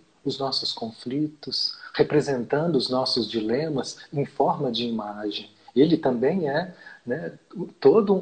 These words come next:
um complexo de informações a nosso respeito que estão sendo disponibilizadas pela sabedoria do nosso ser ali, pra que a gente, né, encontre o que não tá sendo possível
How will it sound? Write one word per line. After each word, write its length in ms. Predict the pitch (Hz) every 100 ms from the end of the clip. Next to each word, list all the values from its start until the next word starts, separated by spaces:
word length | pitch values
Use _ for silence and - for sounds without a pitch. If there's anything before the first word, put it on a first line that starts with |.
| 165
um 80 | 170
complexo 840 | - 156 - 139 170 202 - 139
de 140 | 123 175
informações 960 | - - 180 175 175 - 156 190 240
a 80 | -
nosso 380 | 127 123 131 120
respeito 760 | 113 - - 127 185 175 - - - - -
que 80 | -
estão 280 | - 196 196
sendo 300 | 180 233 180
disponibilizadas 1200 | - - 170 147 151 127 104 127 165 151 113 -
pela 220 | 147 165
sabedoria 640 | - 143 160 156 139 240
do 100 | 175
nosso 360 | 147 135 - 117
ser 420 | - 123 120 120
ali, 340 | 107 113 160 - - - -
pra 140 | 143
que 80 | 139
a 40 | 135
gente, 460 | 156 - 165 - - - _ _ -
né, 240 | 160 147 -
encontre 760 | 143 - 139 165 165 139 143 -
o 80 | 139
que 160 | -
não 160 | 156 139
tá 200 | 160 202
sendo 480 | - 151 156 147 135
possível 920 | - - - - 160 156 120 107 101